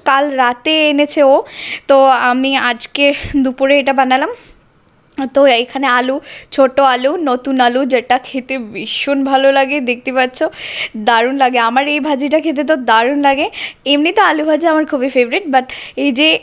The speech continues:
<clears throat> এই ছোট আলু ভাজিটা ওটা আমার ভীষণ ভালো লাগে আরও বেশি, ঠিক আছে? তো এগুলো কাটতে বড় অসুবিধা ভাই, খেতে যতটা টেস্ট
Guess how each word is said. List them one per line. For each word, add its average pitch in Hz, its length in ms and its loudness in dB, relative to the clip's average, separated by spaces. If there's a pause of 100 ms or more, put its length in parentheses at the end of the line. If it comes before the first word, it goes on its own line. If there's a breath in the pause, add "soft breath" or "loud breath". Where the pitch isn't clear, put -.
(160)
<clears throat> 330 280 2
এই 294 80 2
ছোট 277 320 -2
আলু 381 240 4 (260)
ভাজিটা 262 460 -2
ওটা 262 240 0
আমার 285 200 0 (120)
ভীষণ - 500 -4
ভালো 226 220 -2
লাগে 220 200 -2 (120)
আরও 427 200 2
বেশি, 262 320 -8 (460 loud breath)
ঠিক 330 200 4
আছে? 285 300 0 (280 loud breath)
তো 294 80 2
এগুলো 294 260 4 (120)
কাটতে 320 460 -2
বড় 330 180 2 (120)
অসুবিধা 277 380 -2
ভাই, 302 200 0 (140)
খেতে 285 300 -2
যতটা 320 360 -2
টেস্ট 381 300 -2